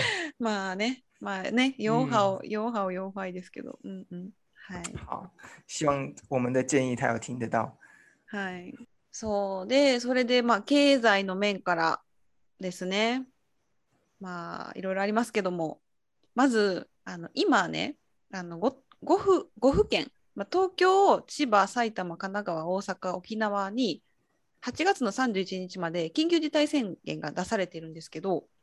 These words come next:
Speaker 1: そう。
Speaker 2: うん。
Speaker 1: その、まだ出されてますが、それによって、まあ、経済損失っていうのが、二兆一千九百億円にふれ-、膨れ上がるって言われてまして。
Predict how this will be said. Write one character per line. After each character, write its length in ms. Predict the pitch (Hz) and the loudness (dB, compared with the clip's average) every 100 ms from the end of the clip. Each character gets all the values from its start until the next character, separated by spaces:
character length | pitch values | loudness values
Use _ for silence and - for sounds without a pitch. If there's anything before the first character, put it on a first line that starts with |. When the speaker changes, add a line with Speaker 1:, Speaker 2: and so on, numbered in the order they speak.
| _ _ _ | _ _ _
Speaker 1:
そ 340 | - 165 - _ _ _ - | -12 -10 -10 _ _ _ -4
う。 60 | |
Speaker 2:
う 60 | 147 | -2
ん。 560 | 147 139 135 127 123 123 | 0 0 -2 -4 -8 -10
Speaker 1:
そ 140 | - | -8
の、 120 | 220 | -6
ま 120 | 220 233 | -2 -2
だ 80 | |
出 100 | 214 | -2
さ 100 | 220 | 0
れ 80 | 220 | 0
て 80 | 190 | -2
ま 100 | 185 | -8
す 120 | 185 | -4
が、 80 | 190 | -4
そ 120 | 277 | 0
れ 120 | 302 | 0
に 360 | 320 311 311 294 | 0 2 0 0
よ 120 | 277 | -4
っ 80 | 269 | -4
て、 180 | - 269 | -2 -2
ま 100 | 202 | 0
あ、 20 | |
経 240 | 240 240 233 | 0 2 4
済 200 | 233 233 | 2 2
損 220 | 247 220 | -2 -4
失 240 | - 180 | -6 -12
っ 40 | 170 | -10
て 140 | - | -8
い 40 | |
う 60 | 180 | -8
の 120 | 175 | -6
が、 320 | 180 202 185 - - - _ _ _ - | 0 2 2 -4 -20 -20 _ _ _ -4
二 200 | 214 285 | 0 2
兆 400 | 294 202 85 - _ _ _ _ - | 4 4 2 -4 _ _ _ _ -8
一 80 | |
千 360 | - - 233 196 | -8 -4 -6 -6
九 280 | - 226 240 | -4 -2 0
百 340 | 240 240 233 | -2 -2 0
億 260 | 240 240 208 | 0 0 -2
円 200 | 156 - | -2 -8
に 100 | 175 | -6
ふ 140 | 170 | -2
れ-、 160 | 202 196 | 0 -2
膨 240 | 202 - 240 | -6 0 4
れ 80 | |
上 120 | 226 226 | 4 6
が 100 | 208 | 2
る 60 | |
っ 20 | 175 | 0
て 260 | _ - | _ -12
言 60 | 165 | -10
わ 80 | 165 | -8
れ 120 | 165 | -12
て 320 | - 165 160 _ _ _ - | -10 -10 -10 _ _ _ -14
ま 100 | 165 | -12
し 120 | - | -8
て。 320 | - 135 | -6 -6